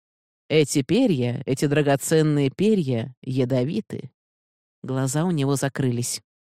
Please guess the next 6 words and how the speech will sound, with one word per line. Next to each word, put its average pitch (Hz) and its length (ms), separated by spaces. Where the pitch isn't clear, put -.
Благодари 220 560
своих 170 460
рыцарей, 160 480
благородный 127 680
Артелот, 139 720
что - 340